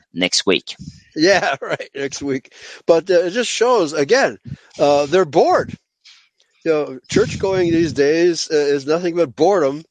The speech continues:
Speaker 2: You know, uh, you can see instead of, uh, genuflecting, they're, they're yawning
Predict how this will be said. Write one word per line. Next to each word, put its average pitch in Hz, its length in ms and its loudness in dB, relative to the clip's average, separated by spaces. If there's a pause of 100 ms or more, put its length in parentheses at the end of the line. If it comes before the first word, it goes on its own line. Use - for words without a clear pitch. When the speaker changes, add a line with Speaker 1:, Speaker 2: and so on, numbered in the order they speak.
(400)
Speaker 2:
You 165 80 2
know, 143 80 2
uh, 147 180 -2
you 139 160 0
can 143 160 -4
see 170 300 2
instead 156 340 0
of, 143 180 -2
uh, 123 220 0
genuflecting, 139 880 0
they're, 117 420 0
they're 120 200 2
yawning 123 680 2